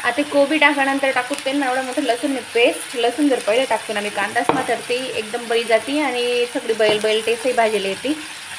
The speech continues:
त्यामुळे मी लसूण मी ते, अ, पेस्ट जी ती वरून टाकलं ना. तुम्हाला वाटलं ना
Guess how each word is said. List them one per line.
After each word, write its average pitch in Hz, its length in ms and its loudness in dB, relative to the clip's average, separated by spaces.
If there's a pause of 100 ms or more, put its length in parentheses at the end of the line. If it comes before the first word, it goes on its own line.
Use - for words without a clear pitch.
(160)
त्यामुळे 240 380 0
मी 202 140 -2
लसूण 240 220 0
मी 233 120 -2
ते, 208 180 0 (100)
अ, 196 160 2 (140)
पेस्ट 214 280 0
जी 247 240 0
ती 247 60 4
वरून 226 260 2
टाकलं 247 320 -2
ना. 240 60 -4 (1300)
तुम्हाला 262 200 -2
वाटलं 254 280 2
ना 247 80 0